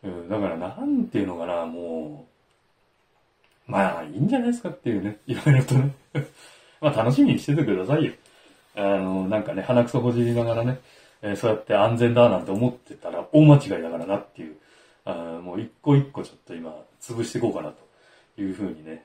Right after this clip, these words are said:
えー、思ってますんで、うん。<laughs> だからまあね、いい年して何やってんだろうねっていう、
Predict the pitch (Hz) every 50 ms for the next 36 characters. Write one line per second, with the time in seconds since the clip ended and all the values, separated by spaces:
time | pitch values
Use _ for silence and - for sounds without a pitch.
0 | _ - - 87 85 85 - - - 85 95 98 98 - _ _ - 101 95 98
1 | 101 - - - - - - - 82 - - - _ _ _ _ _ _ _ _
2 | _ _ - 92 85 85 85 85 85 87 139 - _ _ _ - 135 - - -
3 | - 135 - - - - 139 - - - - - 76 - 78 73 - - - 82
4 | 82 80 85 95 107 113 120 - _ _ _ _ _ _ _ _ 90 95 98 92
5 | - - - - - - - - _ - 87 82 80 - _ _ _ _ _ _
6 | _ _ _ _ _ _ _ - - 147 147 175 160 151 - _ _ - 113 123
7 | 156 160 127 104 92 92 101 120 131 131 - _ _ - 98 90 82 80